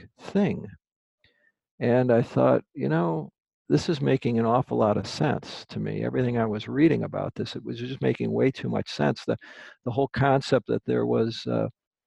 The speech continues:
a, not an essential carbohydrate. You didn't need carbohydrates.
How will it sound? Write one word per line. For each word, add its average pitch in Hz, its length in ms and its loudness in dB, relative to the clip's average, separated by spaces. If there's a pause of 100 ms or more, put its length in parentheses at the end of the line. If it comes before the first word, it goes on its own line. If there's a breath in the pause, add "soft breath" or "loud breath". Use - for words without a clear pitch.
(220)
a, 117 80 0
not 131 300 6
an 113 100 4
essential 123 480 -2
carbohydrate. 113 800 -2
You 120 60 -2
didn't 113 260 0
need 123 320 0 (160)
carbohydrates. 117 760 -2